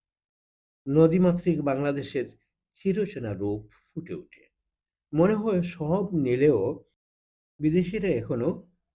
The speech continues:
আমাদের আদি আচার কালচার কেড়ে নিতে পারেনি। এটাই বাংলা, এটাই বাঙালি। ধীরে ধীরে যাত্রীরা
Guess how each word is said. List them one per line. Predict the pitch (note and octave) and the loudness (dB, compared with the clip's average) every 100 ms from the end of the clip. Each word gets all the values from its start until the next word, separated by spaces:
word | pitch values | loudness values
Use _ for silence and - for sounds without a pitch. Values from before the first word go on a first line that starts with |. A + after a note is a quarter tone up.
| _ _ | _ _
আমাদের | - B2+ A#2+ A2+ A2 A2 _ _ _ | -8 -6 -4 -4 -6 -10 _ _ _
আদি | A2 B2+ B2 C3+ A2+ | -6 -6 -2 -2 -2
আচার | G#2 - A2+ G#2+ | -4 -6 -6 -6
কালচার | - G#2+ G2+ F#2+ G2 D#3 - _ _ _ | -8 -10 -10 -10 -12 -12 -14 _ _ _
কেড়ে | - D#3 A#2+ | -2 0 0
নিতে | G2 - | -4 -8
পারেনি। | - F#2 E2 - _ _ _ _ _ _ _ | -18 -18 -18 -20 _ _ _ _ _ _ _
এটাই | F3 F3 A3 C3+ | -4 0 0 0
বাংলা, | G2+ F#2 F2+ C#3 - _ _ _ _ _ | -2 -8 -6 -8 -8 _ _ _ _ _
এটাই | D3+ F3 F3 A2+ | -4 0 0 -2
বাঙালি। | - E2+ - - _ - _ _ _ _ _ _ _ _ _ _ _ B2 | -8 -16 -20 -20 _ -20 _ _ _ _ _ _ _ _ _ _ _ -8
ধীরে | A#2+ A#2+ | -4 -2
ধীরে | A#2 A#2 | -2 -4
যাত্রীরা | G#2+ G#2 - A#2+ A2+ | -4 -6 -8 -8 -4